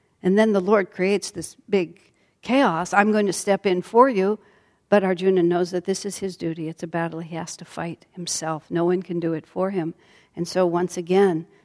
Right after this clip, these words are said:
see Arjuna, all through this, he starts the battle by saying, "I'm not sure I want to fight." Three, twice more, Krishna takes him in front of the one who must be slayed if their side is going to be victorious.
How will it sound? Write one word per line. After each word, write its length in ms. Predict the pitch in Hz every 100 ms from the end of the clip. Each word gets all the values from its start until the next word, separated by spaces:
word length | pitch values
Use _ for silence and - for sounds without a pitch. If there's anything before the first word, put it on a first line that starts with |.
| _
see 140 | 175
Arjuna, 420 | 175 185 240 196
all 200 | - 196
through 320 | 214 - 302
this, 240 | 285 156 -
he 80 | 170
starts 480 | - 175 214 247
the 100 | -
battle 360 | 170 185 180 180
by 200 | 170 175
saying, 260 | 175 185 175
"I'm 200 | 170 175
not 180 | 170
sure 160 | - 185
I 80 | 170
want 200 | 170 175
to 40 |
fight." 480 | 180 220 240 180 - _ _ _ _ _ _ _
Three, 280 | 185 190 202 -
twice 440 | - 202 233 220
more, 320 | 196 202 254
Krishna 400 | 196 - 190 - 180
takes 400 | - 220 240 -
him 200 | 214 190
in 100 | 175
front 500 | - 202 262 285 - _ _ _ _
of 160 | 180 170
the 100 | 180
one 220 | 190 202
who 80 | 190
must 480 | 180 202 240 - -
be 100 | 196
slayed 560 | - 214 226 269 202
if 140 | 175 -
their 140 | 185
side 280 | 180 185 180
is 120 | 185
going 220 | - 190
to 80 | 190
be 120 | 180
victorious. 800 | 190 185 - 240 277 226 180 175